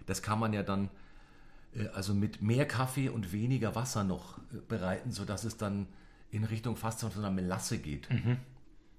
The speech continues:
Speaker 2: Dass es so, so fast, äh, dickflüssig wird.
Speaker 1: Ja,
Speaker 2: Ja.
Speaker 1: also, naja, man kriegt ja da dann tatsächlich, es, es kann ja in Richt-, kriegt man in Richtung so Espresso-hafter Konsistenzen.
Speaker 2: Mhm.
Speaker 1: Ohne Crema allerdings,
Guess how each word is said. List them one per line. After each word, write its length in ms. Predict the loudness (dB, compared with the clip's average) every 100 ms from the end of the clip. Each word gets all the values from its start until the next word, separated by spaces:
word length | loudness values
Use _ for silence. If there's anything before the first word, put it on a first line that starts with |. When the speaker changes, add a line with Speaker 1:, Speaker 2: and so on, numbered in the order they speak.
| -10
Speaker 2:
Dass 100 | -6 -2
es 60 |
so, 280 | 0 2 0
so 200 | -2 -4 -6
fast, 420 | -2 -2 -4 -12 -2
äh, 380 | 0 2 0 -2 -2
dickflüssig 560 | -4 -4 -6 -4 -6 0
wird. 80 |
Speaker 1:
Ja, 260 | 2 2 0 -6 -2
Speaker 2:
Ja. 100 | 0
Speaker 1:
also, 120 | 0 -4 -14 -16 -18 -4 6
naja, 180 | 8 8
man 100 | 4
kriegt 220 | 2 4
ja 80 | 4
da 220 | 4 2
dann 280 | 0 0 0
tatsächlich, 560 | -2 -2 -2 -4 -4
es, 180 | -6 -6
es 120 | -8 -4
kann 200 | -2 -2
ja 80 |
in 100 | -2
Richt-, 260 | -2 -6 -6
kriegt 200 | -8 -4
man 100 | -4
in 40 | -2
Richtung 320 | -2 -2 -2
so 100 | -2
Espresso-hafter 1500 | -2 0 2 2 0 -4 -18 -18 -18 -18 -16 -2 -2 0 -2
Konsistenzen. 720 | 0 -2 0 0 4 6 4
Speaker 2:
Mhm. 80 | 2 -6 -16 -20 -20 -20 -20 -20 -20 -20 -20 -20 -18 -18 -18 -4 6
Speaker 1:
Ohne 200 | 6 6
Crema 500 | 4 4 4 2 0
allerdings, 640 | -4 -4 -6 -10 -12